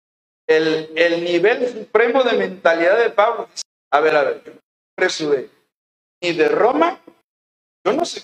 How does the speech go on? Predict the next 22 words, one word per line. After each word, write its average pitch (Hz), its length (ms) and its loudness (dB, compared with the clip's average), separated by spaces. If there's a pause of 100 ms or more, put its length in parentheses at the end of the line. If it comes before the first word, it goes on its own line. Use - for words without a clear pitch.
preso 165 380 -4
de, 139 400 0 (320)
del 147 320 2
emperador, 156 840 2
de 156 120 -8
Nerón. 160 420 0 (720)
Soy 233 100 -8
prisionero 247 560 0
de 247 220 -4
Cristo, 262 400 -2
es 294 120 -2
el 269 140 0
que 247 120 0
me 196 140 0
tiene 247 260 -6
aquí 240 160 -6
en 240 80 -4
estas 240 240 -10
cuatro 214 320 0
paredes". 165 400 0
¿Ya 180 100 0
vieron? 294 320 -4